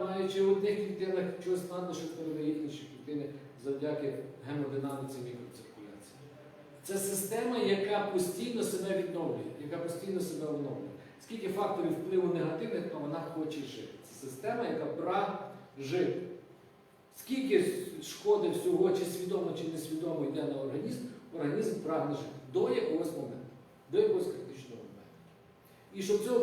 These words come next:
критичного моменту, цього запуску патологічного процесу, того дзвіночка, е, якнайменше було, одним із факторів може бути і повинна бути це звичайна воднева вода, яку ми можемо кожен день як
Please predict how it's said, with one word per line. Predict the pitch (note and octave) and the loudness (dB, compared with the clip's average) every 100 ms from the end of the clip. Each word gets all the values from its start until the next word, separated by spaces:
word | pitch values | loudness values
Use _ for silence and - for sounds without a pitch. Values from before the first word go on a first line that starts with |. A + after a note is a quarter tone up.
| G#3+ | 6
критичного | G3+ G3 G3 F#3+ | 4 2 0 0
моменту, | F3+ F3+ F3 - - - - - - - | 0 2 2 0 -2 -4 -4 -10 -10 0
цього | F3 D3+ | 2 4
запуску | C#3+ G3 F3+ D3+ D3 C#3+ | 4 4 2 2 -2 -4
патологічного | C#3 D3 D3+ D#3 D3+ C#3+ | -4 2 2 2 -2 -2
процесу, | C#3 C3 D#3 D3 - - | -4 -4 -2 -2 -2 -4
того | C3+ | -4
дзвіночка, | C3+ C#3 E3+ E3+ - - - - - - - | -2 -2 0 0 -2 -2 -6 -8 -12 -12 0
е, | C3+ C3+ C3 - | 4 4 2 0
якнайменше | - D#3+ D#3 D3+ C#3+ D3 | 0 0 0 0 0 0
було, | - - - F#3 | 2 4 4 4
одним | F#3 F#3 G3+ E3 | 2 4 4 4
із | - - | 2 0
факторів | - - - F#3+ G#3+ - - - - - | 2 2 0 0 0 -4 -8 -14 -16 -4
може | C#3+ E3+ D#3 D#3+ | 0 2 0 -2
бути | D3+ D#3+ D#3 C#3+ - - - | 0 -2 -2 -6 -8 -14 -18
і | - | -16
повинна | A2 B2 C3 | -10 -6 -6
бути | B2 - - - | -6 -8 -10 -12
це | - - - - A#2 | -12 -12 -14 -16 -14
звичайна | A#2 D#3 D#3 D3 C3 - - - - | -8 -4 -2 -2 -4 -8 -12 -16 -12
воднева | A2+ A2+ A2+ A2 G2+ A2+ A2+ - - | -10 -8 -8 -10 -10 -14 -18 -20 -14
вода, | G#2 - - - - - | -12 -12 -14 -18 -18 -14
яку | - D#3 D#3+ D#3 D#3+ B2 | -8 -4 -4 -6 -12 -12
ми | A#2+ | -8
можемо | B2 A#2 - | -8 -8 -8
кожен | B2+ A#2+ A#2 | -8 -8 -6
день | D#3+ D#3+ | -4 -2
як | - | -4